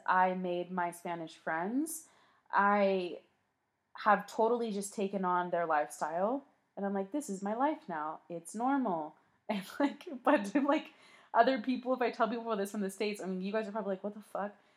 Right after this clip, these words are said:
So, because the clubs or, you know, bars in the States are closing at two A M. It's done. The night's done. Okay? In Spain, the night, you, you are not done until six in the morning.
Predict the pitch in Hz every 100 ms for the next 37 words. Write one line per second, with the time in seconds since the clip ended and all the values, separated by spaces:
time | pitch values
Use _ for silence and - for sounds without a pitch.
0 | _ _ - 247 240 226 - _ 240 277
1 | 226 233 - 220 208 240 302 220 196 190
2 | 196 220 196 180 175 160 185 240 - 185
3 | 170 - 175 220 - 196 190 - 208 233
4 | 240 196 175 - _ - 208 185 180 247
5 | 202 - _ _ _ _ _ _ 208 202
6 | 185 294 240 165 185 240 285 - 202 214
7 | 160 156 _ _ _ _ 196 202 285 285
8 | 285 _ - 214 - 269 294 339 359 _
9 | _ _ - 226 269 320 359 - _ _
10 | 196 269 349 381 - - 208 277 349 359
11 | 311 294 277 208 240 269 254 208 208 247
12 | 247 - 262 - 233 202 185 185 170 160